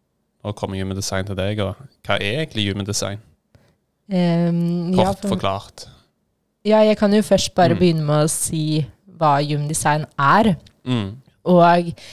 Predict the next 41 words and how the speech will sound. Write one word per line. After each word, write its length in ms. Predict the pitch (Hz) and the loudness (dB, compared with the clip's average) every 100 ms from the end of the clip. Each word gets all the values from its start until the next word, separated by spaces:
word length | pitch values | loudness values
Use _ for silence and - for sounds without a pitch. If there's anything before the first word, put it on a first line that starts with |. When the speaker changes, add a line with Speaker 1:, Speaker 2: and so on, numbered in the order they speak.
| - - | -6 0
Speaker 2:
jeg 120 | 202 | 4
føler 200 | 220 185 | 4 4
sånn, 220 | 185 175 - | 2 2 0
altså, 220 | 180 185 | 0 2
det 100 | 175 | 2
er 200 | 156 - | 0 0
hundre 400 | 208 185 156 156 | 2 2 0 0
måter 460 | 165 156 156 151 147 | 2 2 0 0 2
å 100 | 147 | 2
forklare 420 | 160 160 156 147 | 0 0 2 2
human 160 | 151 147 | 2 0
design 380 | 147 - 139 139 | -2 0 -2 -2
på, 280 | - 160 202 _ _ _ - | 2 4 2 _ _ _ -8
Speaker 1:
Mm. 140 | 110 | -2
Speaker 2:
men 460 | 180 175 170 165 165 _ | 2 2 2 -2 -4 _
den 180 | 175 170 | -2 0
beste 280 | 170 - 175 | 0 -2 0
måten 320 | 165 151 185 | 2 2 2
er 160 | 185 156 | 2 2
egentlig 380 | 151 - 151 160 - _ _ - | 0 0 0 0 -2 _ _ -8
at 100 | 175 | -4
det 100 | 175 | 0
gir 160 | 160 151 | 0 2
deg 220 | 147 151 | 2 2
tillatelse 840 | 175 156 143 - 151 - 160 165 | 0 0 0 -2 -8 0 2 2
til 340 | - 156 151 147 - | 0 -2 0 -2 0
å 340 | 156 151 151 - _ _ _ - | 4 6 4 0 _ _ _ -8
være 420 | 175 185 156 147 | 2 2 2 0
den 340 | 147 139 143 151 - | 0 0 -2 -8 -6
du 100 | 165 | -4
kom 180 | 156 156 | 0 2
hit 160 | 147 - | 0 0
for 120 | 151 | 2
å 60 | 151 | 4
være, 340 | 143 139 196 - _ _ _ - | 4 2 0 -4 _ _ _ -4
og 100 | 170 | 2
være 420 | 170 147 139 143 | 4 4 2 2
hundre 280 | 160 185 156 | 4 4 2
prosent 360 | 151 156 151 147 | -2 0 0 0
deg 120 | 151 | 0
selv. 420 | - 160 214 240 | 2 4 4 2